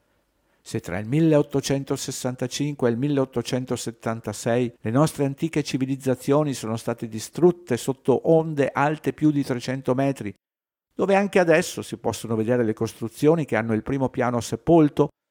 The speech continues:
sotto metri di fango e sabbia, e si possono trovare facilmente le vestigia, anche ai giorni nostri, di tutte le città del mondo.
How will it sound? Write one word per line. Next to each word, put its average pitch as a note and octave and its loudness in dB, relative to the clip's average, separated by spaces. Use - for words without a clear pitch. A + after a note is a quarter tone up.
sotto D3 2
metri D#3 2
di C3 0
fango D3 2
e - 6
sabbia, B2+ -2
e D3+ 2
si D3 -4
possono D3+ 2
trovare C3+ 2
facilmente C3+ -2
le A#2 0
vestigia, A#2+ -2
anche D3 -4
ai B2 -2
giorni B2+ 0
nostri, C3+ 0
di F#2+ -10
tutte G3+ 2
le C#3 2
città - -2
del A2 0
mondo. C#3 2